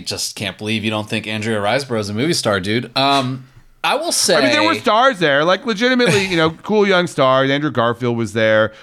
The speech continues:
Speaker 2: Florence Pugh, you know, Michael B. Jordan and Jonathan Majors were there. Like, there were stars
Speaker 1: Mm-hmm.
Speaker 2: there, but not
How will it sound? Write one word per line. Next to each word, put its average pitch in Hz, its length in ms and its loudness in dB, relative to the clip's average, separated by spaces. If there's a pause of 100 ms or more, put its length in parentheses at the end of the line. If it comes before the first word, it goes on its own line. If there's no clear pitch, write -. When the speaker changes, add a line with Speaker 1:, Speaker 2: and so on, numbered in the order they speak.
(120)
Speaker 2:
Florence 113 320 0
Pugh, 104 640 -2
you 101 100 -6
know, 98 60 -4
Michael 110 240 -2
B. 107 80 -4
Jordan 107 300 0
and 95 80 -4
Jonathan 98 360 -6
Majors 131 440 -2
were 117 100 -2
there. 110 200 0
Like, 147 200 -6 (200)
there 196 120 2
were 240 160 2
stars 165 560 0
Speaker 1:
Mm-hmm. 208 80 -2
Speaker 2:
there, 220 260 2 (260)
but 139 200 -2
not 156 380 2